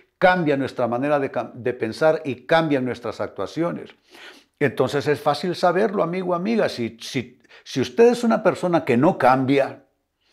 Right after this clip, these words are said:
cree mucho en Dios, cree mucho en las cosas, eh, cristianas o en las cosas religiosas, pero si usted siempre es la misma persona, con los mismos resabios, con las mismas conductas censurables, entonces tenemos que decir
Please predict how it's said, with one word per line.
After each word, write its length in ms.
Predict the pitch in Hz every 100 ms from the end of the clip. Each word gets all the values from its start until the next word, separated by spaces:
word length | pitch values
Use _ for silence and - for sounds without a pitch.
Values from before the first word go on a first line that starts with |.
| _ _ _
cree 340 | - 131 120 110
mucho 420 | 110 175 208 233
en 100 | 220
Dios, 460 | 208 202 196 196 -
cree 260 | 139 123
mucho 400 | 120 151 214 233
en 60 | 233
las 140 | 233
cosas, 500 | 208 208 208 202 - - _ -
eh, 220 | 175 165
cristianas 640 | 190 185 185 170 170 170 170
o 60 |
en 80 | 160
las 140 | 147 -
cosas 280 | 156 165 151
religiosas, 560 | 151 139 143 135 160
pero 200 | - 139
si 140 | - 113
usted 440 | - 185 202 202 - -
siempre 540 | - - 196 202 196
es 60 | 151
la 100 | 143
misma 360 | 151 147 143 -
persona, 720 | 117 - 180 185 147 135 - _ _ _ _ _ _ _ _ _ _ -
con 200 | 151 139
los 180 | 120 127
mismos 380 | 175 185 170 147
resabios, 600 | 131 170 165 165 165 -
con 160 | 135
las 140 | 123 117
mismas 460 | 170 185 185 -
conductas 540 | 156 127 147 170 160 143
censurables, 680 | 127 127 127 180 190 156 - - -
entonces 480 | 107 127 113 123 123
tenemos 360 | 135 139 127
que 100 | -
decir 460 | 143 143 151 160